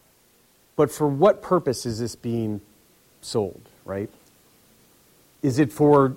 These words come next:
is it for true national security purposes, or this is an external threat? Is it now a way for whoever's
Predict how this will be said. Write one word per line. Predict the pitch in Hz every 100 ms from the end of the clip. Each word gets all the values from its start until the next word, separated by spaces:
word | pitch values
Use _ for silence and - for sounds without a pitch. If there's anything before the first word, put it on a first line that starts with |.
| -
is | 131
it | 135
for | -
true | 127 - 214 220
national | 175 170 170 156
security | 131 117 - 180 208
purposes, | 208 - 208 214 - 240 226 - _ _ - -
or | 180 240 180 160 156 - _ _ _ _ _ _ _ _ _ _
this | 127 160 156
is | 131
an |
external | 135 185 - 127 110
threat? | 95 117 117 - _ _ _ _ _ _ _ _
Is | 160 123
it | 156
now | 156 185 185 180
a | 170
way | 147 170 180
for | - 147 143 135 131 - _ _ _ _ _ _ _ _ _ _ _ _ _
whoever's | 127 139 127 117 -